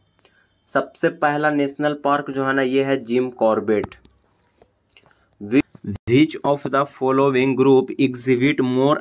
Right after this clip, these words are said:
species diversity? सबसे ज़्यादा स्पीशीज डाइवर्सिटी, ऑप्शन यहाँ पे है gymnosperm, algae, bryophytes, fungi। सबसे ज़्यादा स्पीशीज डाइवर्सिटी है फंजाई का।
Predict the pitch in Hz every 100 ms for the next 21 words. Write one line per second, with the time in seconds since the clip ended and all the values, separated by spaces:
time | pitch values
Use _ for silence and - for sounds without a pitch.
0 | - - - 131 123 139 135 95 127 120
1 | 123 - 117 - 101 90 _ _ _ -
2 | 131 - - 160 147 139 147 - - -
3 | 135 139 135 - 131 123 120 - 110 -
4 | 92 - _ 117 123 - 160 151 151 143
5 | 139 147 123 131 131 143 143 - 139 139
6 | - 117 120 123 131 139 123 120 120 123
7 | 131 131 - 127 113 110 101 95 98 _
8 | _ _ _ _ _ _ - 131 - -
9 | 170 156 151 160 - 147 - 147 151 151
10 | 143 143 143 139 139 143 143 143 135 131
11 | 117 113 107 101 98